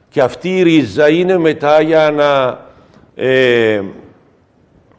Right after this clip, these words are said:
κάνει τον εκκεντρισμό, δηλαδή να κάνει τον εμβολιασμό,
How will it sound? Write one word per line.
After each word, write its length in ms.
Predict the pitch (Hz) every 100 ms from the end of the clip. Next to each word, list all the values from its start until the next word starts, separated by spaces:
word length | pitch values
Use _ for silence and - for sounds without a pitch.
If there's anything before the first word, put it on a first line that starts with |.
| _ _ _ _
κάνει 400 | - 139 170 175
τον 160 | 170 165
εκκεντρισμό, 960 | - - 143 135 131 110 151 185 165
δηλαδή 520 | 113 107 123 120 120
να 140 | 156 151
κάνει 460 | - 151 160 170
τον 480 | 160 160 160 151 147
εμβολιασμό, 1400 | 147 151 123 147 143 139 123 101 117 117 117 131 175